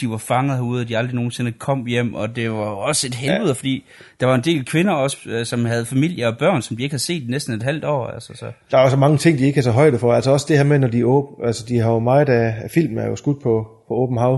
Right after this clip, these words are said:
Speaker 2: og de havde problemer med, at der kom små sejlbåde og skibe og store tanker, og så sådan, at tanker, tankskib hedder det, øh, ind i billedet helt konstant, så de var nødt til at vente, til de sejle forbi og starte forfra. Altså det her, det er jo før C G I-tid, ikke? Man kan jo ikke bare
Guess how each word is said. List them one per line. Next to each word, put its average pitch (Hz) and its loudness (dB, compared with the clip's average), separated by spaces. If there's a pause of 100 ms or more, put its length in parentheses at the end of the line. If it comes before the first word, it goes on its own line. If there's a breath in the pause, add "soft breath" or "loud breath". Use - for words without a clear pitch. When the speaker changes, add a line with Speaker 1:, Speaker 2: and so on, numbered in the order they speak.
Speaker 2:
og 104 -8 (340)
de 127 4
havde 127 6
problemer 156 4
med, 127 4
at 120 2
der 120 0
kom 120 -4
små 147 -2
sejlbåde 131 2
og 110 -2
skibe 143 -2
og 110 -2
store 147 0 (680 loud breath)
tanker, 143 4
og 101 -2
så 127 -4
sådan, 113 0
at 107 -2
tanker, 143 2
tankskib 139 0
hedder 117 -2
det, 107 -6
øh, 117 2
ind 156 4
i 123 4
billedet 151 4
helt 143 -2
konstant, 143 0
så 139 -6
de 127 -2
var 131 2
nødt 147 2
til 156 2
at 139 6
vente, 156 2
til 127 0
de 117 -2
sejle 120 0
forbi 123 -4
og 107 -4
starte 113 -4
forfra. 139 -2 (420 loud breath)
Altså 127 4
det 151 10
her, 156 8
det 147 4
er 156 6
jo 151 6
før 143 4
C 131 0
G 135 -2
I-tid, 131 -2
ikke? 127 -6
Man 127 -4
kan 123 -4
jo 135 0
ikke 143 -4
bare 143 -2